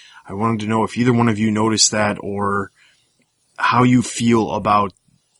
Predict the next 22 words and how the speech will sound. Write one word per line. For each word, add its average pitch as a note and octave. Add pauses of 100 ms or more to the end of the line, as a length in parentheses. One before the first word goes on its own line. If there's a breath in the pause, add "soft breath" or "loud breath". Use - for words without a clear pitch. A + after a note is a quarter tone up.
(260)
having A#2
so B2
many A2+
characters G#2+
in G2+
one G#2
issue G#2
compared G#2
to F#2+
the F#2+
other G#2+
format G#2
of F#2
just -
focusing G#2+
on G2
one G2+
group G#2 (460 soft breath)
or G2
set -
of -
characters G2